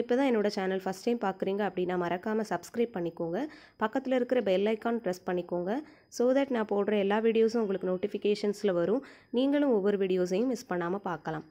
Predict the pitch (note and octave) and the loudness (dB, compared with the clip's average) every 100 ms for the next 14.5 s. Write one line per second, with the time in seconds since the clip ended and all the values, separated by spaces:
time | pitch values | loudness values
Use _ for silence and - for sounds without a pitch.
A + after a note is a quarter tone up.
0 | - G3 - C#4 D4+ - - C4 C4 A3+ | -10 -10 -6 -4 -4 -8 -4 0 2 2
1 | G3 B3 B3+ A#3 G#3+ G3 A#3+ A3+ A3+ F3+ | 0 -2 0 0 0 -4 -4 -4 -2 -4
2 | F3 - D#3 - - - B3+ B3+ - A#3 | -4 -8 -8 -12 -10 -2 -2 -2 -8 -4
3 | G3+ C4+ B3+ A3 F#3+ G3 A#3+ B3 - G3+ | -2 0 0 0 0 0 -2 -2 -2 -4
4 | - F#3 F3+ F#3 F3+ E3+ - F3 E3+ D#3+ | -2 -6 -4 -2 -2 -2 -4 -4 -2 -4
5 | - E3+ G3+ G4 - - _ - A#3 B3+ | -6 -8 -6 -6 -8 -20 _ -4 0 2
6 | B3 B3 F#3 A3 F#3+ E3+ - - F3 E3+ | 0 0 0 2 2 0 -2 -4 -6 -6
7 | B3 B3+ G#3+ A#3 A#3+ C4 D4 C#4+ G3+ F#3+ | -4 -4 -2 0 2 2 0 0 0 2
8 | G#3+ F3+ F3+ F3+ G3+ A3 F3+ D#3+ E3 - | 2 0 -2 -2 -2 -4 -4 -4 -6 -4
9 | E3 G3+ D#4+ - - - A#3+ C#4 C#4+ C4+ | -2 -2 -4 -6 -14 -4 0 2 2 2
10 | B3+ G#3+ G3+ A3 F#3+ F3 F3+ F3 G#3 A#3+ | 2 2 2 2 0 -2 -2 0 2 0
11 | F3+ E3+ G3 B3+ G3 G#3 B3 A3+ G3+ - | -2 -4 -2 0 0 0 0 -2 -2 -2
12 | F3+ - E3+ - E3 F3 F3 E3 D#3+ D#3+ | -2 -2 -6 -4 -4 -2 -2 -4 -4 -6
13 | D#3+ C#4+ - - - - G3+ - F3 - | -2 -4 -4 -18 -18 -6 -6 -4 -6 -6
14 | D#3 - F#3 - | -8 -8 -8 -4